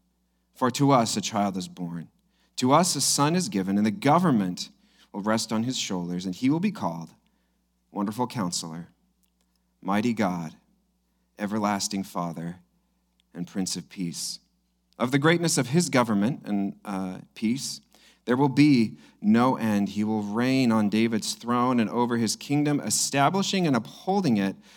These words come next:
with justice and righteousness from that day on and forever. And the zeal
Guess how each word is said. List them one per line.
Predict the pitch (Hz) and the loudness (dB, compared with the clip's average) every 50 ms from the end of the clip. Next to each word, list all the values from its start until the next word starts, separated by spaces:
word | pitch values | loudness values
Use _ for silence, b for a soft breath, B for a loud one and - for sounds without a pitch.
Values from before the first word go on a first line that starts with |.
| B B - | B B -4
with | 107 113 110 | -2 -2 -2
justice | 92 - - 127 139 175 - - 101 190 - | -2 0 2 4 4 4 2 0 0 0 0
and | - 127 113 107 | 2 2 2 2
righteousness | 107 120 123 127 - 113 101 - 101 98 92 - - - | 2 2 2 2 0 -2 -2 -2 -2 -4 -4 -4 -6 -8
from | - - - 101 95 98 | -10 -10 -6 -4 0 0
that | 107 113 107 | 0 0 0
day | 131 139 135 | 0 0 2
on | 123 110 107 104 101 101 101 104 B B B B B | 2 2 2 2 0 0 -4 -6 B B B B B
and | - 101 95 | -12 -12 -8
forever. | - 120 76 - 92 87 87 90 90 | -8 -6 -4 -4 -6 -4 -4 -4 -4
And | 87 90 95 | -2 -2 -2
the | 95 | -4
zeal | 92 95 95 127 143 156 151 131 101 87 87 85 | -4 -4 -2 0 2 4 4 2 2 -2 -4 -10